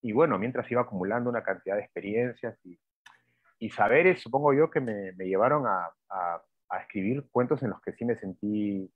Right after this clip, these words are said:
digamos, representado, con los que me sentí bien, que fueron los que, los que finalmente reuní en ese primer libro, ¿no? Yo estudié comunicaciones, hice periodismo,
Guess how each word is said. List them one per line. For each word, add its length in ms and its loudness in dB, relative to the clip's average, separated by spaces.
digamos, 580 -6
representado, 720 4
con 120 2
los 120 -8
que 60 -14
me 80 -12
sentí 280 -10
bien, 240 -2
que 80 -12
fueron 220 -12
los 160 -14
que, 260 -12
los 120 -20
que 80 -20
finalmente 380 -10
reuní 260 -8
en 80 -10
ese 160 -8
primer 260 -10
libro, 460 -4
¿no? 120 -10
Yo 100 -6
estudié 680 0
comunicaciones, 720 2
hice 160 2
periodismo, 800 2